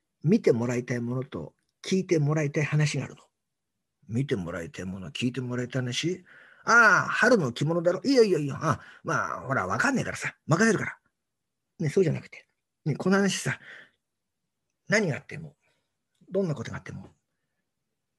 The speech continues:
おしまいまで聞くって約束して。なんだろうと思って。どうしたい？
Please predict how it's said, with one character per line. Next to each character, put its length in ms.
お 80
し 140
ま 80
い 40
ま 100
で 100
聞 140
く 60
っ 40
て 120
約 160
束 140
し 100
て。 160
な 100
ん 40
だ 100
ろ 60
う 40
と 80
思 80
っ 40
て。 120
ど 80
う 20
し 60
た 100
い？ 100